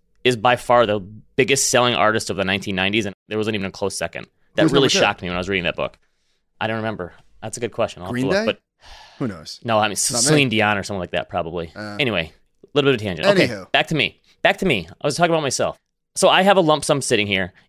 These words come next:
Speaker 1: and I like to keep these things simple. Some people like to, okay,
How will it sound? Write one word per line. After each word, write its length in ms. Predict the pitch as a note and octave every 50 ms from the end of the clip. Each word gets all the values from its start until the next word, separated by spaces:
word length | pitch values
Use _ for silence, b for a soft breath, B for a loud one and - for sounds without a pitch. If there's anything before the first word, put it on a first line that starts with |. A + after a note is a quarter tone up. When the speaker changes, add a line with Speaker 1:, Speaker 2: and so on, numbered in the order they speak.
| b
Speaker 1:
and 120 | - B2+ -
I 280 | - B2 C3+ D#3 F3+
like 300 | F#3 D#3+ D3 D3+ D3 C#3+
to 100 | - C3+
keep 340 | - - - - C3+ C#3 -
these 240 | B2 A#2+ B2+ B2 -
things 220 | - B2 A2+ A2
simple. 240 | - A2+ G2 E2+ E2+
Some 220 | - - D#3+ E3+ E3+
people 380 | F3 F3+ E3+ - F3 D#3+ D3
like 200 | C3+ C3 B2+ - -
to, 380 | - - A2+ G#2+ G#2 G2+ - -
okay, 380 | F#2+ G2 - D3 C#3+ D3 -